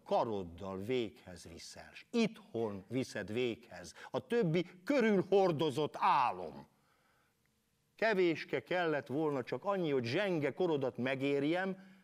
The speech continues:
igazi harcost faragok belőled. Olyat, akit félnek, s nem ő fél, aki elől menekülnek, s nem ő menekül,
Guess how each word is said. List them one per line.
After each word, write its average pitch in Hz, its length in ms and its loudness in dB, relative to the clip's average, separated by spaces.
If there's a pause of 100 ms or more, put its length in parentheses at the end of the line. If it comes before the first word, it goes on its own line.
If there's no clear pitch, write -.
(240)
igazi 190 460 4
harcost 175 640 2
faragok 135 480 2
belőled. 113 600 0 (180)
Olyat, 220 400 4
akit 180 320 -2
félnek, 170 920 2
s - 100 -16
nem 165 280 -2
ő 127 320 0
fél, 127 680 -2 (320)
aki 202 320 2
elől 202 260 6
menekülnek, 165 840 2
s - 80 -14
nem 185 300 0
ő 135 260 2
menekül, 120 800 -2